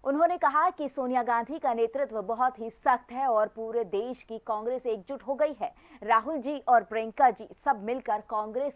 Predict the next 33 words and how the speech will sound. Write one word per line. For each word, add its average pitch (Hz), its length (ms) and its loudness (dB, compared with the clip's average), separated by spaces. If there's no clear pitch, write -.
को 226 180 0
और 220 160 0
मजबूत 208 440 -6
कर 269 160 0
रहे 254 160 -6
हैं। 220 220 -14
भूरिया 302 340 0
ने 339 100 0
कहा 320 300 2
कि 330 160 -6
भाजपा 254 560 2
ने 254 180 0
पन्द्रह 254 360 -2
साल 240 300 0
तक 240 220 -2
मध्य 226 180 -6
प्रदेश 233 420 -4
के 233 180 -2
लोगों 208 400 -4
के 226 180 -4
लिए 226 260 -6
कुछ 294 380 -14
नहीं 269 240 -6
किया 254 320 2
और 220 80 -2
कांग्रेस 226 440 -4
की 220 120 -14
सरकार 220 400 -2
आते 196 240 0
ही 208 260 -8
जनता 233 340 4
के 226 160 -6
लिए 214 260 -4